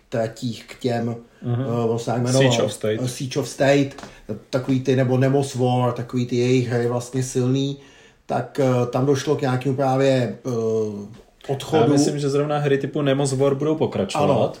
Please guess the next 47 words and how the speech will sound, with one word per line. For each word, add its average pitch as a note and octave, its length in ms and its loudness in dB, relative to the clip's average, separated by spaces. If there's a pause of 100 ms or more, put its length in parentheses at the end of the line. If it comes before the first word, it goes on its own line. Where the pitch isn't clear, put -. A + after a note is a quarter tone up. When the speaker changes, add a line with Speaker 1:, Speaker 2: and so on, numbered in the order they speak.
Speaker 1:
ty D#3 120 0
si F3 160 0
nechává C#3+ 560 2
ten, C#3 160 -2
kdo C#3+ 120 2
to C#3+ 140 -2
koupil, C3+ 680 0
ale D3 160 0
Napoleonic F3 520 0
twenty, D3+ 680 0 (380)
eh, B2+ 320 2
tam C3+ 180 0
je D3 40 2
nějaký C#3+ 340 0
komplikovanější C3 800 -2
ten C#3 160 -2
systém. C3 320 -2
Já B2+ 120 0
jsem B2+ 160 -4
si B2+ 140 -4
psal C3 340 0
i C3 60 -2
s - 160 -12
těma C3 280 -2
dvouma B2+ 380 -2
vlastně, C3 600 -2 (360)
eh, B2 600 0
Speaker 2:
S G#2 40 -8
Lancem A2+ 580 0
a G#2+ 420 0
Speaker 1:
a G#2+ 40 0
Lancem B2 540 0
a - 40 -6
Speaker 2:
Alanem A#2 480 2
Emrichem. G2+ 120 -6 (140)
Speaker 1:
Alanem. B2+ 380 0 (460)
Eh, A#2+ 580 -4
tam B2 200 -2
vlastně C#3 600 2
došlo B2+ 300 -4
k C3 80 -10
nějaký C3+ 300 -4
dohodě, B2 340 0
že B2+ 80 -2
Napoleonic B2+ 420 -2
twenty C3 280 -2
nezůstanou A#2+ 760 -4